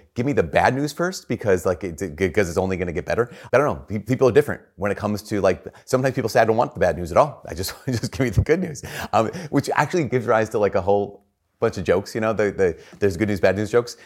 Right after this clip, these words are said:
Like, there was one that was, um, you know, someone says, uh, "This man went to go skydiving, and the guy ran the, ran the, the whole show." He had sit, talked to this man's wife, and he said, "Hey, I've got some, uh,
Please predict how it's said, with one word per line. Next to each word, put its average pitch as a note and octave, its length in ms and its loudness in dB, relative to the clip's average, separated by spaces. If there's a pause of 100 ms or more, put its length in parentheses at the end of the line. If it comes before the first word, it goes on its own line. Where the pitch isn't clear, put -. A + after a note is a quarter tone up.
(100)
Like, G2 280 2 (140)
there A2+ 180 4
was G2+ 140 4
one F2+ 160 -2
that E2 100 0
was, F2+ 160 -2
um, E2+ 300 -4 (1000)
you A2 100 -2
know, G2 80 0
someone G2+ 220 -2
says, G2 260 0 (220)
uh, F2+ 320 -2
"This G2+ 240 -8
man G2+ 360 0
went G2 120 -2
to - 60 -10
go G2+ 80 2
skydiving, G2+ 500 2 (300)
and F#2+ 340 -6 (380)
the G2 80 2
guy G2+ 100 10
ran G#2 240 6
the, G#2 220 0
ran G2 400 2
the, G#2 360 -2 (200)
the G2+ 100 2
whole G2+ 220 4
show." F#2+ 380 4
He G2+ 400 -6
had F2+ 280 -4
sit, - 420 -8
talked G#2 220 -2
to F#2+ 60 -8
this F2 100 -8
man's G2+ 240 -2
wife, - 380 -2 (260)
and F#2+ 140 -6
he F2+ 60 -4
said, F#2 240 2
"Hey, G#2 260 -4
I've F2+ 160 -4
got G2+ 240 0
some, F#2+ 260 -2
uh, E2+ 240 0